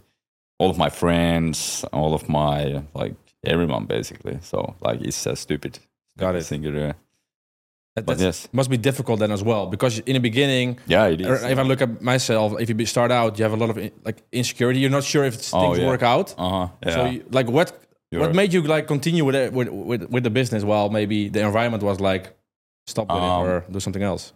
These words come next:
Speaker 1: Like, you mean, like, after I started my business?
Speaker 2: Yeah, yeah,
Speaker 1: Yeah.
Speaker 2: like, probably things didn't start going right away. Like, maybe
Speaker 1: No,
Speaker 2: you could
Speaker 1: no,
Speaker 2: talk
Speaker 1: no,
Speaker 2: about
Speaker 1: like,
Speaker 2: the first couple months, like,
Speaker 1: couple
Speaker 2: how did you
Speaker 1: months.
Speaker 2: start for
Speaker 1: Yeah,
Speaker 2: also for the
Speaker 1: yeah, for sure.
Speaker 2: beginners that want to make money for themselves online? Like, how,
Speaker 1: Yeah,
Speaker 2: how did it
Speaker 1: yeah,
Speaker 2: all
Speaker 1: yeah.
Speaker 2: started?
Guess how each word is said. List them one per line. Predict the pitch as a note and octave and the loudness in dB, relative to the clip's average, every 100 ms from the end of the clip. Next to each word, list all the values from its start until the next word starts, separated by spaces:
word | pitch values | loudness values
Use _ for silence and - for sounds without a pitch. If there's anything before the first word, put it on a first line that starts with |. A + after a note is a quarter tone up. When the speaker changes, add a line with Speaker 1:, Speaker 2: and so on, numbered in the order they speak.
| - | 0
Speaker 1:
Like, | F2+ | 2
you | F#2 | 4
mean, | F#2+ F2 | 4 4
like, | E2+ | 2
after | - F2 G2 E2 | 4 2 4 2
I | |
started | D2+ E2 E2+ F#2+ | 2 2 2 0
my | F#2+ | 0
business? | G2+ - B2+ | 0 -2 2
Speaker 2:
Yeah, | D3+ | 2
yeah, | A2 F2+ | 2 -2
Speaker 1:
Yeah. | A#2+ B2+ | -2 -2
Speaker 2:
like, | - | 2
probably | D#3+ D3+ C#3+ A2 G#2+ | 2 2 0 -2 -4
things | D3+ D#3 | 0 2
didn't | B2 C#3+ | 2 0
start | C#3 C#3 A#2+ | 2 0 2
going | B2+ B2+ | 2 2
right | B2 A#2+ | 2 4
away. | A#2 D3 | 4 2
Like, | D3+ | 2
maybe | B2+ A2 | 4 6
Speaker 1:
No, | D#3 | 6
Speaker 2:
you | |
could | G#3 F#2 | 4 2
Speaker 1:
no, | F#3 | 2
Speaker 2:
talk | F3+ | 2
Speaker 1:
no, | E3 | 2
Speaker 2:
about | D#3+ | 2
Speaker 1:
like, | D3 | 2
Speaker 2:
the | C3+ D3+ | 0 2
first | D3+ - | 2 2
couple | D3 - C3+ | 0 2 2
months, | A#2+ B2+ F#3 | 4 2 2
like, | D#3 B2+ | 0 0
Speaker 1:
couple | A2+ | 2
Speaker 2:
how | C3+ | 2
did | E2+ C3+ | 2 0
you | |
Speaker 1:
months. | A#2 - | -2 0
Speaker 2:
start | C3+ F3 - | 2 2 -2
for | A#2+ | 0
Speaker 1:
Yeah, | F2 E2+ | 2 2
Speaker 2:
also | D2 | 0
for | - | -4
the | C3 | -2
Speaker 1:
yeah, | |
for | F#2 | 0
sure. | G#2+ | 0
Speaker 2:
beginners | B2+ B2+ - - _ - | 0 0 -4 -10 _ -4
that | G#2+ | 0
want | B2 A#2+ | 0 2
to | A#2+ G#2+ - - | 0 0 -8 -2
make | A2+ A#2 | 0 4
money | A#2+ A#2+ | 2 2
for | A#2+ | -2
themselves | A2+ A2+ A#2 | -2 0 0
online? | A2 A2 C3 C3 C3+ | 2 0 0 -2 0
Like, | G#2+ | -2
how, | - G#2 A2+ | -2 -4 2
Speaker 1:
Yeah, | F2+ | 2
Speaker 2:
how | E2+ | 2
did | G#2+ G#2 | 0 -2
it | |
Speaker 1:
yeah, | - | -2
Speaker 2:
all | C#2+ G#2+ | -2 -4
Speaker 1:
yeah. | - | -2
Speaker 2:
started? | G#2 E2+ | -4 -4